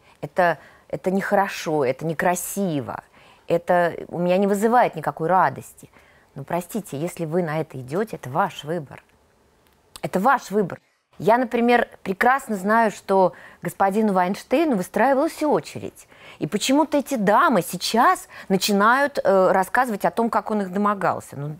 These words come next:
ну, опять-таки, ну, ну, ребят, ну, возьмите себя в руки. Ну, вы хотели карьеры любой ценой. Не, вообще не осуждаю никого. Но вы хотели этой карьеры любой ценой. Вам говорили: "Хотите сниматься? Тук-тук-тук. Можно?"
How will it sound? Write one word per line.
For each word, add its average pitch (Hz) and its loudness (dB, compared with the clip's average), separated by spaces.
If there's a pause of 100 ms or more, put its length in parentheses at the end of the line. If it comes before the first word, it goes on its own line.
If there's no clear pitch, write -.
ну, 185 -2
опять-таки, - -2
ну, 160 -10 (300)
ну, 170 -8
ребят, 165 -2
ну, 147 -6
возьмите 214 -2
себя 165 -2
в 151 -10
руки. - -18 (280)
Ну, 190 0
вы 254 6
хотели 254 0
карьеры 180 0
любой 175 0
ценой. 240 0 (760)
Не, 233 6
вообще 226 2
не 254 6
осуждаю 143 -4
никого. - -10 (220)
Но 214 0
вы 269 4
хотели 302 2
этой 196 -2
карьеры 147 -2
любой 214 2
ценой. 214 -2
Вам 185 0
говорили: 220 0 (200)
"Хотите 240 -2
сниматься? 254 0 (420)
Тук-тук-тук. 381 2 (380)
Можно?" 415 2